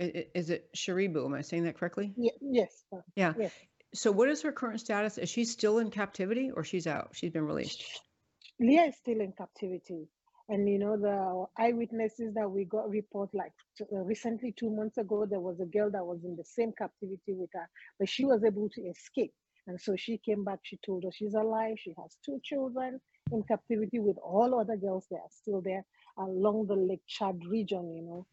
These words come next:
Speaker 2: That's where the iswap, Boko Haram, all of them are having their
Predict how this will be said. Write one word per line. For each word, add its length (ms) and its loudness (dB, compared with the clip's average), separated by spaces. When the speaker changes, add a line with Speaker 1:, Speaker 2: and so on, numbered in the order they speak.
Speaker 2:
That's 240 -6
where 180 -2
the 320 -6
iswap, 500 2
Boko 340 0
Haram, 400 -4
all 220 -4
of 140 -8
them 200 -4
are 220 -14
having 260 2
their 200 -4